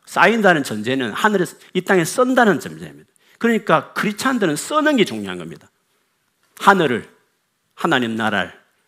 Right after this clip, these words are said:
그 일을 위해서 쓰는, 그런다는 점에서 돈에 대해서 우리는 모으는 게 중요하지만 주님은 쓰는 것이 더 중요한, 주님 나라를 위해서 흘러보내는 것을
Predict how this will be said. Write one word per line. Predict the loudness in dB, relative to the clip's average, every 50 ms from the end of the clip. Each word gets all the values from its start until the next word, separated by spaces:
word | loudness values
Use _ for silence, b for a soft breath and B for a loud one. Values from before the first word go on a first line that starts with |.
| _ _ _ _ _ _ _ _ _ _ _ -14
그 | -6 -4 -4
일을 | -2 -4 -6 -8 -10
위해서 | -12 -12 -14 -16 -18 -18
쓰는, | -18 -16 -16 -14 -14 -14 -14 -16 -18 _ _ _ _ b b b b b b b
그런다는 | -16 -14 -14 -12 -12 -14 -14 -14 -14
점에서 | -14 -14 -14 -14 -14 -12 -12 -14 -14 b b b b b b b b b b b b
돈에 | -6 -2 2 2 4 6
대해서 | 4 4 2 2
우리는 | -2 -2 0 0 2
모으는 | 4 6 6 6 6 6 4
게 | 2
중요하지만 | 0 -2 -2 -2 -2 -2 -2 -2 -4 -4 -4 -4
주님은 | -4 -2 -2 0 0 0 -2
쓰는 | -2 -4 -4 0 0 2 2
것이 | 2 0 0 -4
더 | -10 -10
중요한, | -12 -12 -12 -12 -12 -10 -12 -12 -12 -8
주님 | -4 -2 -2 0 0
나라를 | 2 2 2 2 2 0 0
위해서 | 0 2 2 2 0 0 -4 -6 -6
흘러보내는 | -4 -2 0 0 0 2 0 0 0 0 -2 -2
것을 | -4 -6 -6 -6 -6 -6 -6 -8 _